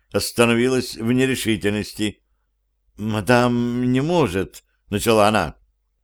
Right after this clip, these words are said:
«Скажите мсье Анри, что мне нужно поговорить с ним». Служанка велела ему подождать у дверей.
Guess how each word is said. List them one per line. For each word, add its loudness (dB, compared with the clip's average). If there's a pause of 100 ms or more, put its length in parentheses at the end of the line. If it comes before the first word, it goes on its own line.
(380)
«Скажите 2
мсье 2
Анри, 4 (220)
что -4
мне 2
нужно 0
поговорить 2
с -12
ним». -14 (1080)
Служанка 4
велела 6
ему 2
подождать 2
у -2
дверей. -4